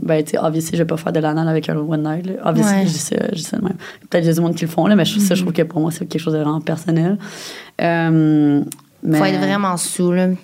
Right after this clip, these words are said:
Speaker 2: To be
Speaker 1: Ouais,
Speaker 2: honest.
Speaker 1: c'est ça, ça, ça demande
Speaker 2: <laughs>
Speaker 1: quand même un petit peu trop de préparation. Je ferais pas ça dans un one night. Il y a trop des risques élevés aussi de genre, ça va
Speaker 2: Ouais.
Speaker 1: go wrong.
Speaker 2: Ouais.
Speaker 1: Fait que, euh, mais moi, j'avais une question, j'avais une question juste encore par,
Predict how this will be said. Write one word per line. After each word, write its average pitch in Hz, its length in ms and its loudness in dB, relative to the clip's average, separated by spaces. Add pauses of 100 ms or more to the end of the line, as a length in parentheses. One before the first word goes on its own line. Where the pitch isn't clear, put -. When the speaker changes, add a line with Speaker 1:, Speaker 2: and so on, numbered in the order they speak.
(260)
Speaker 2:
To - 120 -2
be 185 80 2
Speaker 1:
Ouais, 185 80 2
Speaker 2:
honest. 196 280 4
Speaker 1:
c'est 190 80 4
ça, 220 140 4
ça, 196 140 0
ça 202 120 0
demande 190 160 0
Speaker 2:
<laughs> 269 60 -2
Speaker 1:
quand 208 120 0
même 185 80 -4
un 185 100 -2
petit 180 120 -4
peu 214 80 4
trop 214 120 2
de 233 60 2
préparation. 175 500 2
Je 220 60 4
ferais 185 340 0
pas 202 140 2
ça 196 100 4
dans 180 120 2
un 170 60 4
one 165 140 4
night. 175 120 2
Il 185 60 2
y 180 40 4
a 170 40 0
trop 233 180 4
des 190 200 6
risques 190 340 0
élevés 175 280 2
aussi 196 280 2
de 175 140 4
genre, 160 220 4 (440)
ça 247 60 0 (140)
va 175 80 0
Speaker 2:
Ouais. 180 60 0
Speaker 1:
go 175 240 4
wrong. 170 460 4
Speaker 2:
Ouais. - 20 2 (120)
Speaker 1:
Fait 190 140 2
que, 190 60 -2 (580)
euh, 151 400 0
mais 165 240 4
moi, 202 100 4
j'avais 233 200 4
une - 60 4
question, 190 360 0
j'avais 170 180 2
une 165 80 2
question 180 300 2
juste - 300 -2 (140)
encore 165 220 0
par, 165 280 -2